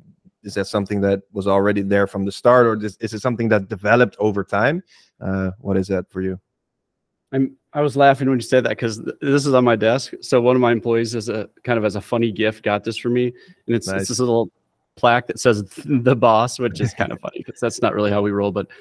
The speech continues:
Speaker 2: says, "The
Speaker 1: Yeah.
Speaker 2: Boss, Chief Ponderer and Overthinker."
Speaker 1: Mm. There you
Speaker 2: So,
Speaker 1: go.
Speaker 2: yes. Um, that, yes, it's a joke because it can get in the way of us sometimes, where it's like, "All right, Kirk, let's, let's make a decision and stop thinking," right? Um,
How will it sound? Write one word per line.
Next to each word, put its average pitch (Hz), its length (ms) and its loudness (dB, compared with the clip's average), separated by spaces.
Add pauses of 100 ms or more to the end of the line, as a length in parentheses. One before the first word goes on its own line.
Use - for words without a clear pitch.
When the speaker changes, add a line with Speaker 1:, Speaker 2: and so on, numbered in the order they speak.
(100)
Speaker 2:
says, 139 180 2
"The 131 80 4
Speaker 1:
Yeah. - 20 2
Speaker 2:
Boss, 117 320 2
Chief 160 260 0
Ponderer 143 520 2
and 117 160 -2
Overthinker." 113 640 -6 (160)
Speaker 1:
Mm. 101 340 -6 (720)
There 107 160 2
you 107 100 2
Speaker 2:
So, 113 60 2
Speaker 1:
go. 110 280 2
Speaker 2:
yes. - 600 -12 (400)
Um, 143 520 4 (120)
that, - 360 2
yes, 143 500 0
it's 160 140 -4
a 156 60 -2
joke 208 300 4
because 165 260 -2
it 139 60 -2
can 131 140 -8
get 139 160 0
in 127 80 -2
the 117 80 -2
way 117 160 -2
of 110 100 -4
us 101 180 -6
sometimes, 107 460 -6
where 120 120 -6
it's - 120 -12
like, 120 220 -6
"All 131 80 2
right, 127 180 2
Kirk, 117 220 -2 (240)
let's, - 320 -6 (160)
let's 151 240 -4
make 151 220 2
a 160 40 2
decision 123 640 -6 (140)
and 113 140 -4
stop 117 320 -4
thinking," - 340 -14
right? 73 220 -10 (760)
Um, 131 640 4